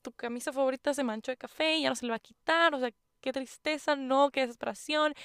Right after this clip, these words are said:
y luego porque te tuviste que cambiar, y llegaste tarde al trabajo o a la escuela, y, o sea, ok, sí, pero luego no, porque todo eso pasó antes de que tú llegaras a, a la escuela o al trabajo. Mientras alguien te está pidiendo un lápiz, le vas a contestar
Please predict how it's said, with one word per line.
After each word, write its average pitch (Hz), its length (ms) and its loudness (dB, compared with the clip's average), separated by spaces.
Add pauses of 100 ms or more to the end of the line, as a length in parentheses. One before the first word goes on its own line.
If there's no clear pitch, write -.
(240)
y 254 100 -6
luego 277 180 6
porque 277 300 0
te 247 80 -16
tuviste 247 280 -10
que - 100 -20
cambiar, 302 540 -2
y 294 40 -8
llegaste 254 260 -2
tarde 254 240 0
al 233 100 -4
trabajo 269 600 -2
o 277 80 -2
a 254 40 0
la 233 100 -4
escuela, 302 680 2
y, 240 120 -4 (260)
o 262 60 0
sea, 220 160 -2 (260)
ok, 240 140 2 (160)
sí, - 360 -4 (300)
pero 254 220 8
luego 320 180 0 (140)
no, 294 440 -2 (140)
porque 240 300 -2
todo 285 300 0
eso 302 200 0
pasó 240 600 -2
antes 226 260 -6
de 226 80 -6
que 220 100 -12
tú 226 200 -10
llegaras 220 500 -4
a, 214 200 -8 (140)
a 208 80 -8
la 190 80 -10
escuela 220 320 -6
o 226 60 -6
al 220 80 -10
trabajo. 208 480 -6 (400)
Mientras 226 320 -6
alguien 302 220 -4
te 294 40 -4
está 247 180 -4
pidiendo 262 280 -4
un 240 100 -4
lápiz, 240 460 -6
le - 80 -2
vas 220 100 -6
a 277 60 0
contestar 233 520 -2